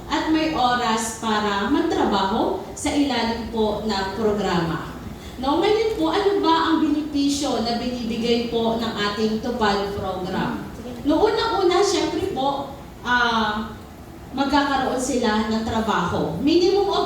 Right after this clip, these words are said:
ten days, maximum of ninety days. No, depende po sa work program. Ibig sabihin, kung ano po klaseng trabaho ang gagawin. No, sa ilalim po ng tupad program, dahil nga po ito ay programa ng gu-,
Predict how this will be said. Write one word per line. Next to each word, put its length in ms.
ten 240
days, 720
maximum 800
of 400
ninety 480
days. 640
No, 160
depende 560
po 320
sa 240
work 320
program. 560
Ibig 160
sabihin, 580
kung 240
ano 320
po 240
klaseng 640
trabaho 640
ang 160
gagawin. 640
No, 80
sa 160
ilalim 480
po 140
ng 180
tupad 400
program, 480
dahil 320
nga 240
po 80
ito 160
ay 240
programa 480
ng 160
gu-, 240